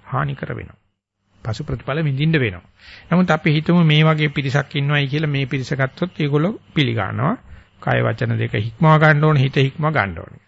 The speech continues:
මොකද හිත හික්මවගෙන ඉවරලා භාවනාවට හිත දාපු ගමන් වෙන්නේ මොකද? අර මේ මහදන මුත්තර කිව්වා වගේ ගෝලියෝ ටික කකුල තිබ්බ ගමන් අඟ ඇවිස්සෙනවා. කකුල තිබ්බේ නැත්තම් ගඟේ කිසි ප්‍රශ්නක් නැහැ.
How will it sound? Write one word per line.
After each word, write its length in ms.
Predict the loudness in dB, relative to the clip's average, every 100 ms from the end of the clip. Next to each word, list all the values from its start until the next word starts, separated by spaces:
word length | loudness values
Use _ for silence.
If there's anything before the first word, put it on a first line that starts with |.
| -20 -8
මොකද 180 | 4 4
හිත 160 | 6 4
හික්මවගෙන 460 | 4 4 2 4
ඉවරලා 300 | 4 4 2
භාවනාවට 480 | 2 2 4 2 2
හිත 160 | 2 2
දාපු 340 | 2 4 2 2
ගමන් 300 | 2 4 2
වෙන්නේ 240 | 2 0
මොකද? 260 | 0 2 2 2 0 _ _ -20 -20 -20 _
අර 180 | -2 2 4 6
මේ 240 | 4 4 4
මහදන 380 | 4 4 4 4
මුත්තර 300 | 2 2 2
කිව්වා 320 | 2 4 4
වගේ 140 | 2
ගෝලියෝ 320 | 2 4 4 4
ටික 220 | 2 2 0 -4 _ _ _ _ _ -8
කකුල 300 | -6 0 0
තිබ්බ 300 | 2 2 2 4
ගමන් 420 | 6 6 2 2
අඟ 160 | 2
ඇවිස්සෙනවා. 500 | 0 -2 -6 -10 -14 _ _ _ _ _ _ _ _ _ _ _ _ _ -2
කකුල 240 | 2 4 4
තිබ්බේ 260 | 4 4
නැත්තම් 280 | 2 0 -2
ගඟේ 260 | 0 0 0
කිසි 180 | -2 -4
ප්‍රශ්නක් 360 | -6 -6 -10
නැහැ. 160 | -12